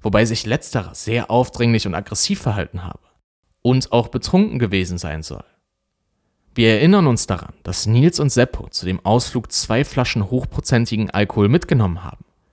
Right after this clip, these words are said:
eine dieser Flaschen wurde leer gefunden und in der Asservatenkammer verwahrt. Allerdings hatte weder Seppo noch Irmeli oder Toliki Alkohol im Blut.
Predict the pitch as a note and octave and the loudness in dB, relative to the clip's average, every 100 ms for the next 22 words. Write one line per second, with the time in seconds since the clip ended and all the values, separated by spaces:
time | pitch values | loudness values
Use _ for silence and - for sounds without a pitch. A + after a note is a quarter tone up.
0 | _ _ _ _ _ - C#3+ G3 B2+ G#2 | _ _ _ _ _ 0 4 4 4 -2
1 | E2+ - - F#2+ G2+ G2+ G#2 B2 B2+ - | -4 -8 -8 -6 0 2 4 2 2 0
2 | C#3+ C#3 D3 C#3+ G2+ G2 G#2 E2+ G#2+ G#2 | 0 0 0 -2 -2 0 0 2 2 2
3 | G#2 G#2 - G#2 G#2+ G2+ G#2+ G2 C#3 - | 2 2 -2 -4 -2 0 -2 0 -2 -2
4 | - - _ _ _ _ _ _ _ - | -12 -20 _ _ _ _ _ _ _ -2
5 | A#2+ B2 B2+ C#3+ C#3+ B2+ A#2+ A2 F2+ F#2+ | 2 4 4 2 2 2 2 2 0 0
6 | - C3 C#3+ D#3 G#2 G#2 - D3+ F3+ G#2+ | 2 2 2 -4 -4 -4 2 4 6 2
7 | - - - A#2+ C#3+ D3 - A2+ G#2+ - | -2 -16 0 2 4 2 0 0 -2 -4
8 | A2+ C3+ D#3 B2+ F#2+ E2 D#2+ - - - | -2 0 0 0 0 -2 -8 -14 -18 -20